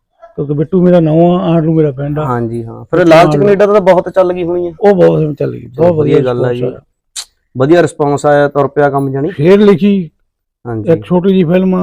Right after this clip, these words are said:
Speaker 1: ਵੋਟਾਂ ਵੇਲੇ ਸਰਪੰਚੀ ਮਾਤੜ ਬੰਦੇ ਦੀ।
Speaker 2: ਹਾਂਜੀ, ਹਾਂ, ਠੀਕ ਆ ਜੀ।
Speaker 1: ਫਿਰ ਮੈਂ ਉਹ ਨਾਂ ਤਾਂ ਸੀਗਾ ਸੂਰਾਂ ਵਾਲੀ ਸੇਜ।
Speaker 2: ਹਾਂਜੀ।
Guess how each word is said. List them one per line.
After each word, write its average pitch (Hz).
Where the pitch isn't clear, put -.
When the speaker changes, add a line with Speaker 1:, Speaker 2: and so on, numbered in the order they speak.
Speaker 1:
ਵੋਟਾਂ 160
ਵੇਲੇ 160
ਸਰਪੰਚੀ 185
ਮਾਤੜ 196
ਬੰਦੇ 135
ਦੀ। 123
Speaker 2:
ਹਾਂਜੀ, 117
ਹਾਂ, 104
ਠੀਕ 110
ਆ 98
ਜੀ। 101
Speaker 1:
ਫਿਰ 151
ਮੈਂ 170
ਉਹ 170
ਨਾਂ 143
ਤਾਂ 170
ਸੀਗਾ 185
ਸੂਰਾਂ 170
ਵਾਲੀ 165
ਸੇਜ। 185
Speaker 2:
ਹਾਂਜੀ। 123